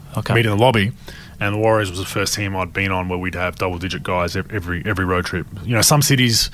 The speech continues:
Speaker 2: you might be from Chicago, and we go to Chicago, so you might have cousins or family.
Speaker 1: Yep.
Speaker 2: So we, you know, you, you're gonna go do your thing. But Golden State was the first team I've been on. We'd have, we'd have ten or eleven guys minimum at every, every single meal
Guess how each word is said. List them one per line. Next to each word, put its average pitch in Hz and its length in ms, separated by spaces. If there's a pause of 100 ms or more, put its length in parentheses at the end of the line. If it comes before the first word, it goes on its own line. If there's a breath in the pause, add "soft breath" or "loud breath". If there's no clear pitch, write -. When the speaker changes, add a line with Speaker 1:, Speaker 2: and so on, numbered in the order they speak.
(380 loud breath)
Speaker 2:
you 147 100
might 127 100
be 120 60
from 120 160
Chicago, 104 440
and 92 80
we 101 80
go 107 80
to 98 60
Chicago, 107 380
so - 120
you 127 60
might 117 160
have 101 180
cousins 95 360
or 87 40
family. 95 360
Speaker 1:
Yep. - 60
Speaker 2:
So 117 100
we, 131 100 (160)
you 110 140
know, 92 80
you, 95 200
you're 113 120
gonna 113 120
go 101 120
do 101 80
your 95 120
thing. 101 320 (640 loud breath)
But 95 140
Golden 113 400
State 107 180
was 95 140
the 98 60
first 104 420
team 98 180
I've 92 100
been 95 200
on. 90 140
We'd 92 120
have, 90 300
we'd 95 120
have 85 140
ten - 180
or 90 100
eleven 87 340
guys 87 240
minimum 90 460
at 95 100
every, 90 480
every 98 240
single 90 260
meal 87 320